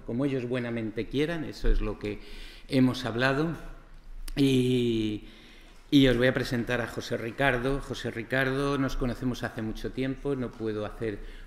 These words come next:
una presentación aséptica, eh, somos amigos, hemos compartido muchas reflexiones desde hace mucho tiempo. Es magistrado en, en la Audiencia Nacional en estos momentos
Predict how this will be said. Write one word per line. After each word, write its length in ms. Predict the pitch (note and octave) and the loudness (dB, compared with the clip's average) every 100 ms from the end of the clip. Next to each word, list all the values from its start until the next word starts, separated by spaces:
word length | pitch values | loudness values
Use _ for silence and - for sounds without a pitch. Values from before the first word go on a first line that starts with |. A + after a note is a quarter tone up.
| - | -6
una 280 | B2+ A#2+ A2+ | -4 -4 -6
presentación 760 | G#2+ G2+ G#2+ G#2 G2 - G#2+ G#2+ | -8 -8 -8 -8 -10 -6 -2 -2
aséptica, 920 | - B2 - C3+ B2 C#3+ C#3 C3+ B2 | -2 -6 -6 -8 -6 -6 -6 -6 -8
eh, 340 | A2+ G2+ G2+ G#2+ | -8 -8 -10 -12
somos 400 | - A#2+ A2 A2 | -8 -6 -6 -6
amigos, 460 | A2+ C3 C3 B2+ | -2 -2 -2 -6
hemos 180 | A#2 A2 | -8 -8
compartido 580 | - A2 G#2+ G#2 A#2 G#2 | -8 -8 -8 -8 -6 -6
muchas 360 | G#2 - A2 G#2+ | -6 -8 -12 -10
reflexiones 840 | A2 - F#2+ - A#2 A2 G#2+ - - - - - - - - | -12 -12 -12 -6 -4 -4 -4 -8 -16 -18 -18 -18 -18 -16 -4
desde 240 | A#2+ A2 | 2 2
hace 180 | A#2 A2+ | 2 0
mucho 340 | G#2 G2 G#2+ G#2+ | -2 -2 -6 -2
tiempo. 540 | C3 C#3+ C#3 E3 E3 - - - - - - | 4 4 4 0 -4 -10 -8 -8 -8 -10 2
Es 560 | C#3 C3 B2+ B2 A2 | 4 6 4 2 0
magistrado 800 | A#2+ A#2 A#2+ - B2+ B2 A#2+ A#2+ | -2 -2 -4 -4 -2 0 2 2
en, 440 | A#2 A#2 A2+ G#2+ G#2 - | 2 0 -2 -4 -6 -8
en 140 | A#2 | -2
la 60 | A2 | -2
Audiencia 500 | G#2+ A2+ G#2+ - G#2+ | 0 -2 -4 -4 -4
Nacional 640 | G#2 - G#2+ B2+ D3+ D3+ D3+ | -6 -4 -2 2 2 2 -2
en 60 | A2+ | -6
estos 320 | - A2+ G#2 | -6 -6 -2
momentos 720 | A2+ C3 C#3+ C#3+ E3 E3 - | 0 2 2 2 0 -2 -6